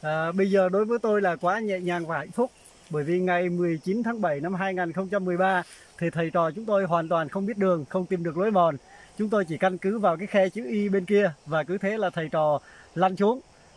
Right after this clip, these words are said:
Tới lúc lên thì mọi việc trở nên nguy hiểm vì chúng tôi đã mất nước, kiệt sức và tới gần mười giờ đêm lúc đó tôi mới trở lại được cột cờ Lũng Cú, mặc dù xuất phát từ lúc bảy giờ. Cho nên, ờ, sau cái chuyến đi kinh hoàng đó thì bây giờ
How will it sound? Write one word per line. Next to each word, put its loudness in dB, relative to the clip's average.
Tới 2
lúc -2
lên 4
thì -6
mọi 0
việc -4
trở -4
nên -2
nguy 4
hiểm 0
vì -6
chúng -8
tôi -2
đã 0
mất -2
nước, 4
kiệt 0
sức 4
và 0
tới 0
gần 4
mười 2
giờ 2
đêm 2
lúc -8
đó 0
tôi 0
mới -2
trở -2
lại -6
được -8
cột -8
cờ -4
Lũng -6
Cú, -2
mặc -4
dù -2
xuất -8
phát 0
từ -4
lúc -6
bảy -2
giờ. 0
Cho 2
nên, 2
ờ, 0
sau 2
cái -6
chuyến 0
đi 0
kinh 2
hoàng 4
đó 0
thì -4
bây 0
giờ 2